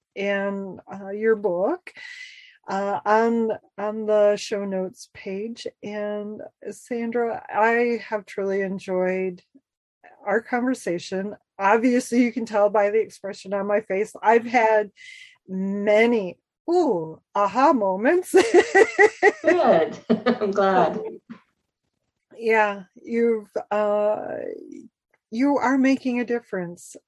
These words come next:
Speaker 1: And, you know, I always, when I had my, when I was publishing my magazine, Elements for a Healthier Life, one of the comments that I always was sharing with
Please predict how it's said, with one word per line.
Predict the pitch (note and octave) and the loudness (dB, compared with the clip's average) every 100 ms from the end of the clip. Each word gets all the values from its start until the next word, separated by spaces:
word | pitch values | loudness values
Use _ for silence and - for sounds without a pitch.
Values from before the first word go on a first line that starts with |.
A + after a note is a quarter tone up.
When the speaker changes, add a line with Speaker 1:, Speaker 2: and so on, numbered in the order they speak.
| - | 2
Speaker 1:
And, | A3 A3+ A#3 A3+ | 4 6 4 2
you | A3+ B3+ B3 | 0 2 4
know, | B3 A#3+ A#3+ A#3+ - | 4 2 0 -4 2
I | A3 A3+ - | 2 2 0
always, | A3 A#3+ B3+ C#4 C#4+ D4 - - _ _ - G#3 - | -2 0 -2 -4 -4 -6 -12 -20 _ _ -8 -8 0
when | A3 A3 | 2 4
I | A#3+ C4 | 4 2
had | B3 B3+ B3+ | 2 0 0
my, | A#3 A3 A3 A3 G#3 - | -2 -2 -2 -4 -8 -20
when | - G#3 | -4 0
I | G3+ | 2
was | G#3+ A3 | 0 -2
publishing | - A3 A#3+ - A3 | -4 -2 -2 -2 -4
my | A3 G#3 | -2 -2
magazine, | G#3 G3+ G#3 G3+ - G3 F#3+ - | -2 -2 -2 -4 -6 -8 -8 -8
Elements | F#3 F#3 F3+ | -8 -8 -10
for | - F#3 | -8 -6
a | |
Healthier | F#3 F3+ - F#3 | -4 -6 -6 -6
Life, | F3+ G3+ F#3+ - - _ _ - - - - _ _ _ | -2 0 -2 -4 -12 _ _ -20 -20 -20 -20 _ _ _
one | G3+ A3+ A#3 | 0 4 6
of | C4 | 6
the | C4 | 4
comments | B3+ A#3+ A3 G3+ G3 - | 0 -6 -4 -4 -8 -4
that | F#3+ F#3+ - | -4 -4 -6
I | A3 G3 - _ | -2 -2 -2 _
always | G#3 G3+ G3+ F#3 E3+ - | 0 4 4 4 -2 -8
was | F#3 F3+ | -10 -10
sharing | - F#3+ F#3 F#3 F#3 F3+ | -6 -2 0 0 -2 -2
with | F3+ | -2